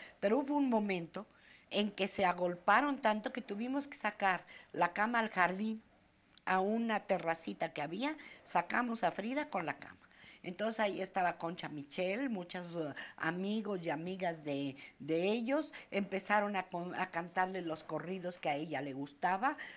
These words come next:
a platicar, a tomarle entrevistas, y eran las once de la noche, y con todo y el agotamiento y l-, lo delicada que estaba,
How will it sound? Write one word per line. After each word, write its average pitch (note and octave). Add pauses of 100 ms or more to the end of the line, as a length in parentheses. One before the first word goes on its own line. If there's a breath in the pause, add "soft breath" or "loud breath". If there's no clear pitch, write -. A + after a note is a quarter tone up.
a E3
platicar, E3
a C#4+
tomarle F#3+
entrevistas, F#3+ (320 loud breath)
y A3
eran A#3
las F3
once C4
de G3+
la E3
noche, F3+ (320 loud breath)
y G#3+
con G3
todo A3
y E3+
el D#3+
agotamiento E3 (400 loud breath)
y F3
l-, D#3
lo D#3
delicada E3
que -
estaba, B3+